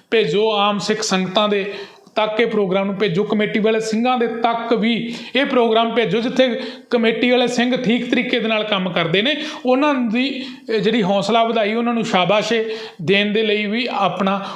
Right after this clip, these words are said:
ਉਹਨਾਂ ਦਾ ਮਾਣ ਸਨਮਾਨ, ਸਾਰਾ ਕੁਝ ਉਹਨਾਂ ਦਾ ਵੀ ਹੋਣਾ ਚਾਹੀਦਾ, ਗ੍ਰੰਥੀ ਸਿੰਘਾਂ ਦਾ ਵੀ ਮਾਣ ਸਨਮਾਨ ਬਹਾਲ ਹੋਣਾ ਚਾਹੀਦਾ। ਆਓ ਸਾਰੇ ਰਲ ਮਿਲ ਕੇ ਗੁਰੂ ਘਰ ਦੇ ਗ੍ਰੰਥੀ ਸਿੰਘਾਂ ਦੇ, ਗੁਰੂ ਘਰਾਂ ਦੀ ਲੜਾਈ ਨੂੰ ਆਪਾਂ ਜਿਹੜਾ ਅੱਗੇ ਹੋ ਕੇ ਵਿੱਢੀਏ, ਅੱਗੇ ਹੋ ਕੇ ਲੜੀਏ,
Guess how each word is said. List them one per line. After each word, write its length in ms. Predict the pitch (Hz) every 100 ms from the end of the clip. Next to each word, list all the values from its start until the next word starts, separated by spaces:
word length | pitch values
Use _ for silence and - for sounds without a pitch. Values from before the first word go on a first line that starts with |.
| -
ਉਹਨਾਂ 180 | 196 226
ਦਾ 100 | 220
ਮਾਣ 360 | 185 190 208
ਸਨਮਾਨ, 500 | 196 214 190 185 185
ਸਾਰਾ 260 | 175 208 226
ਕੁਝ 220 | 220 214 214 - -
ਉਹਨਾਂ 220 | 220 254 277
ਦਾ 120 | 262
ਵੀ 100 | 240
ਹੋਣਾ 240 | 190 196
ਚਾਹੀਦਾ, 300 | 190 196 220
ਗ੍ਰੰਥੀ 360 | 208 208 202 220
ਸਿੰਘਾਂ 320 | 220 269 285
ਦਾ 80 | 254
ਵੀ 120 | 220
ਮਾਣ 260 | 202 190 180
ਸਨਮਾਨ 400 | 190 190 190 196 - - -
ਬਹਾਲ 380 | 196 175 196 196
ਹੋਣਾ 220 | 185 196
ਚਾਹੀਦਾ। 340 | 180 208 254 262 - 269
ਆਓ 180 | 277 269
ਸਾਰੇ 300 | 226 240 233
ਰਲ 180 | 208 196
ਮਿਲ 180 | 202
ਕੇ 340 | 208 220 214 - - -
ਗੁਰੂ 200 | 165 240
ਘਰ 180 | 254 247
ਦੇ 100 | 190
ਗ੍ਰੰਥੀ 300 | 180 185 185
ਸਿੰਘਾਂ 380 | 180 190 202 202 202 - - - - 233 180
ਦੇ, 380 | 165 233 233 240
ਗੁਰੂ 360 | 170 262 294 294
ਘਰਾਂ 280 | 302 220 202
ਦੀ 120 | 269
ਲੜਾਈ 320 | 233 208 180
ਨੂੰ 120 | 175
ਆਪਾਂ 400 | 170 170 170 170 170 - -
ਜਿਹੜਾ 220 | - 185 196
ਅੱਗੇ 220 | 151 190
ਹੋ 140 | 165
ਕੇ 340 | 175 185 180 - - - _ 220
ਵਿੱਢੀਏ, 480 | 214 254 247 247
ਅੱਗੇ 220 | 240 156 185
ਹੋ 100 | 170
ਕੇ 140 | 180
ਲੜੀਏ, 440 | 170 175 196 240